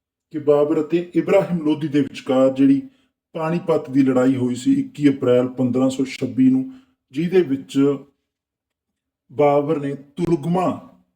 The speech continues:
ਇੱਕ ਤੁਲਗਮਾ ਪ੍ਰਣਾਲੀ ਸੀਗੀ, ਜਿਹਦੀ ਲੜਾਈ, ਅਹ, ਜਿਹੜਾ ਇਸ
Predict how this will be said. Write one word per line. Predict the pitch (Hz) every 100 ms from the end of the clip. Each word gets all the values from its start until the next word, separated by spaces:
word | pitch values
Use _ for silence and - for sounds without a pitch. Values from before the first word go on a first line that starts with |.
| _
ਇੱਕ | - -
ਤੁਲਗਮਾ | - _ 175 160 143 170 190
ਪ੍ਰਣਾਲੀ | 185 143 131 123 131
ਸੀਗੀ, | 139 123 135 139 - _ _ _ _ _ _ _ _ _ _ _ _ _ _ _ _ -
ਜਿਹਦੀ | 120 330 175
ਲੜਾਈ, | 147 139 139 139 139
ਅਹ, | _ - 131 123 117
ਜਿਹੜਾ | 139 151 147 143 - -
ਇਸ | 151